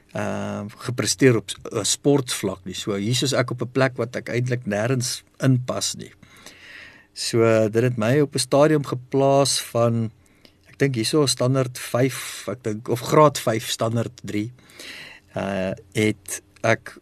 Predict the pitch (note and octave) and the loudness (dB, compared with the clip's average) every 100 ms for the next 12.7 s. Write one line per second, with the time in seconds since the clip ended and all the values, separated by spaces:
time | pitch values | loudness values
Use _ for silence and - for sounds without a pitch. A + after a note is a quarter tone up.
0 | _ - - C3+ A#2 B2+ B2 - C#3+ C3+ | _ -8 0 2 2 2 0 2 2 4
1 | C#3 B2 G#2+ G#2 G#2 G#2+ G2 - E2+ - | 2 2 0 -2 -2 -6 -10 -10 -14 -12
2 | - G2 G2+ A#2 G#2 G2 A#2+ C3+ - B2 | -12 -8 -4 -4 -4 -2 -2 -2 -2 -4
3 | - G#2+ G#2 G2+ G#2 A#2 A#2 C#3+ E3+ C3 | -2 -4 -6 -4 -2 -4 0 0 0 -2
4 | - - B2 A2+ G2+ A#2 C3 A2+ A2+ A2 | -2 2 2 4 4 6 6 4 0 0
5 | - - C#3 C3 A#2+ F#2+ E2+ F2+ - - | 0 2 2 2 0 -4 -6 -10 -18 -20
6 | _ _ - - - - - A#2 F3 E3+ | _ _ -20 -20 -20 -14 -2 -2 2 0
7 | E3+ C3+ B2 _ - G#2+ - - - - | 2 -2 -4 _ 2 2 -2 -12 -14 -20
8 | - - - - _ - G2 A2 F#3 - | -20 -20 -20 -20 _ -10 0 6 6 6
9 | - B2+ B2 G#2 G2+ G2+ - F#2+ F#2 F2 | 2 2 2 0 -2 -2 -4 -8 -6 -6
10 | - F#2 C#3 B2 C#3 B2+ G#2 F2+ B2+ C3 | -6 -2 -2 2 4 6 4 0 -2 0
11 | C3+ B2+ G#2+ C3+ - _ C3 B2 C3+ A#2 | 0 0 0 -2 -4 _ 0 4 6 6
12 | B2 - A#2 A#2+ G#2+ G#2+ | 4 4 0 2 0 0